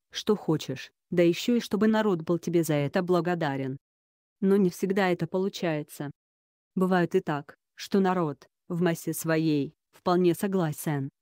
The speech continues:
что все самые жирные куски лишь правителю и его окружению, а хотя бы крохи с барского стола ему. Но тут алчность берет верх, начинают прямо из-под носа совершенно лояльных и искренне благодарных отбирать даже последние крохи.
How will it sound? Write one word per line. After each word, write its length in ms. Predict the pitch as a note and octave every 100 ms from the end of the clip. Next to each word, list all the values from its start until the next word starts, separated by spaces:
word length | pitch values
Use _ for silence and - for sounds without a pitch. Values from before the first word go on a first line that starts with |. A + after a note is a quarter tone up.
| _
что 240 | - A#3
все 220 | A3+ G#3
самые 340 | F3 F#3 F3+ E3
жирные 400 | E3 D#3+ D#3+ D#3+
куски 380 | D#3+ - - F#3
лишь 200 | E3+ -
правителю 600 | G#3 F#3 E3+ C#4 G#3+ - -
и 80 |
его 240 | G3+ G3 F3
окружению, 720 | E3 E3+ D#3 D#3 C#3+ C3+ C#3 - -
а 80 |
хотя 400 | E3 F3 E3+ E3+
бы 140 | D#3+ F3
крохи 400 | - E3 - E3
с 80 | E3+
барского 460 | F3 - - F3
стола 360 | E3 - F3 F3
ему. 380 | E3+ E3+ C#3+ C3+ - _ _ _ _ _
Но 160 | F#3 F#3+
тут 260 | F#3+ F3+ F3+
алчность 520 | F3 - - E3+ D#3+
берет 420 | F3+ D#3+ C#3 -
верх, 300 | E3+ E3 -
начинают 520 | F3 - F3+ E3 D#3
прямо 340 | F#3 E3+ D#3+ D#3
из-под 300 | - F3 F3
носа 280 | E3 D#3
совершенно 640 | D#3+ F#3+ F3+ F#3 G3 F3 D#3+
лояльных 540 | E3 E3 D#3+ D#3+ D#3
и 160 | F#3+ F3
искренне 480 | - - E3+ E3 E3+
благодарных 640 | F3 F#3 F3+ E3+ E3 D#3+
отбирать 480 | E3+ E3+ F3 F3+ E3
даже 260 | E3 D#3
последние 560 | D#3+ F#3+ - F3+ D#3+ D3+
крохи. 500 | - E3+ C#3+ - C#3